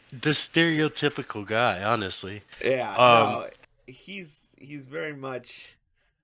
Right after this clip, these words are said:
Speaker 2: very much down to earth. I, I agree with you on that one.
Speaker 1: There's, uh, there's just something about him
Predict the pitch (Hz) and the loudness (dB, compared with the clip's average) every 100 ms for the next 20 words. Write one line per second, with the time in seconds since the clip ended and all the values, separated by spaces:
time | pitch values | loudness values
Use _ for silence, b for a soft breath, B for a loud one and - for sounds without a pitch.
0 | _ 139 190 180 160 131 - 127 123 110 | _ -6 -4 -4 -6 -8 -8 -8 -8 -10
1 | 92 92 _ _ - 127 123 98 123 127 | -12 -14 _ _ -12 -8 -6 -4 -4 -6
2 | 123 117 120 110 104 113 113 110 107 95 | -8 -10 -10 -10 -10 -12 -10 -12 -14 -14
3 | 104 113 - b b b b _ _ _ | -18 -20 -20 b b b b _ _ _
4 | _ _ _ _ _ _ _ _ 117 117 | _ _ _ _ _ _ _ _ -4 -2
5 | 110 123 107 101 85 - _ _ _ _ | -2 2 2 2 -2 -14 _ _ _ _
6 | _ _ _ - 117 110 135 - 151 135 | _ _ _ -6 -4 -2 -4 -2 -2 0
7 | 123 101 101 101 101 98 | 0 0 0 0 0 -6